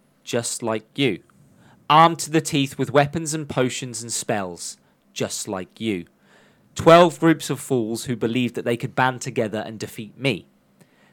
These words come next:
Twelve groups of fools who believe that they wouldn't make the same mistakes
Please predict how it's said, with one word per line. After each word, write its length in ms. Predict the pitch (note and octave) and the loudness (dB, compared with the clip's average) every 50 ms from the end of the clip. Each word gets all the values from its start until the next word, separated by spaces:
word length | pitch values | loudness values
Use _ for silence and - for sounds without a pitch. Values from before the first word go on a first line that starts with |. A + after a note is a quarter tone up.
| _ _ | _ _
Twelve 380 | - - - D#3 D#3 D#3+ E3 D#3 | -2 8 10 12 12 12 12 10
groups 280 | E3 E3 D#3+ D#3 - - | 8 6 6 6 2 -4
of 80 | C3 | -4
fools 500 | - - - C#3+ B2 A2+ A2+ B2 B2 - - - | -4 2 2 2 2 2 0 -4 -6 -6 -4 -2
who 100 | B2+ A#2+ | -4 -2
believe 640 | G#2+ - A#2 A#2 A#2+ C#3 C3+ A#2+ A2 A2 A#2 - - - - _ - | 0 0 0 2 2 2 2 2 0 -4 -6 -10 -14 -20 -20 _ -4
that 200 | A#2+ B2 A2+ B2+ | -4 -2 2 4
they 160 | C3+ C#3+ C#3 | 4 4 4
wouldn't 420 | B2 C3 C#3 C#3 C3+ B2 - - _ _ _ | 4 4 2 2 0 -10 -14 -18 _ _ _
make 400 | - B2 B2+ B2 A#2 A2+ - - - | -4 -2 0 0 0 -2 -8 -12 -8
the 80 | A#2+ | -6
same 380 | A#2 - - C#3 B2+ B2 B2 A#2+ | -4 -2 0 0 0 -2 -2 -4
mistakes 580 | A#2+ - - - - G#2 G2 G2+ - - - | -4 -4 -4 -2 0 -2 -2 -2 -6 -8 -10